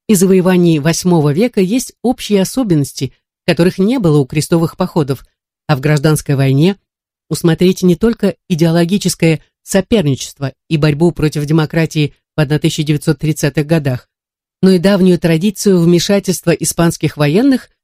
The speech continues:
во внутреннюю политику. То же самое относится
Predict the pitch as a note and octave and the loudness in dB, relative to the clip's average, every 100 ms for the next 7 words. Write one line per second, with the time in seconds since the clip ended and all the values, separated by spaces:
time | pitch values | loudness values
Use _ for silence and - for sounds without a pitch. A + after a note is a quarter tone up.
0 | _ - A3+ F#3 G#3+ F#3 D#3 E3 D#3+ C#3+ | _ 0 0 4 2 2 0 2 2 0
1 | C3 - - C3 - _ _ _ _ _ | -6 -8 -14 -20 -20 _ _ _ _ _
2 | _ _ D3+ C3+ - F3+ A#3+ A#3 A3+ - | _ _ -2 0 0 0 0 0 -2 -2
3 | - A3 | -4 -6